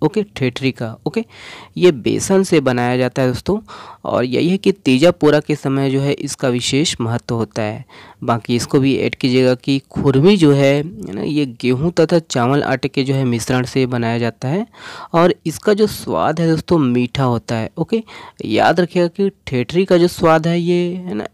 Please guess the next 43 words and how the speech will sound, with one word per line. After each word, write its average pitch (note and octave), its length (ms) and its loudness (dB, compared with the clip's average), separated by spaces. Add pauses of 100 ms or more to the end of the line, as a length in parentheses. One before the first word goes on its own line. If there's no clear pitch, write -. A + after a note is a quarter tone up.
(180)
ठेठरी C#3 320 -2
का D#3+ 120 0
स्वाद D#3+ 240 -2
कैसा D#3 260 0
होता D#3 200 2
है, G3 60 2
तो E3 120 -2
नमकीन A2+ 540 -2
होता C3+ 280 -2
है। G3 200 0 (440)
और G#3+ 160 6
ये A3 120 4
खुरमी D#3 640 4
का G3 140 0
स्वाद E3+ 280 0
कैसा E3+ 280 0
होता D#3+ 200 2
है, F#3+ 40 2
तो F#3 160 0
मीठा B2 420 -2
होता A#2 280 -6
है। G#2+ 120 -4 (100)
ओके, G#3 200 0
तो - 440 -10
ये C#3 40 -2
सब C3 180 -2 (120)
पॉइंट B2 300 0
है, G#3 180 0 (180)
ऐड G#2+ 140 -4
कीजिएगा। A2 460 -4 (100)
ओके, A#3 240 0 (260)
आगामी A#2 360 0
एग्जाम B2 260 2
में D3 180 2
कला A2+ 280 -2
संस्कृति A#2+ 560 -4
के C3 120 -4
अंतर्गत A#2 600 -4
पूछा A#2 360 -2
जा A2 120 0
सकता - 340 -6
है। G3+ 200 -2 (180)
चलिए, - 300 -6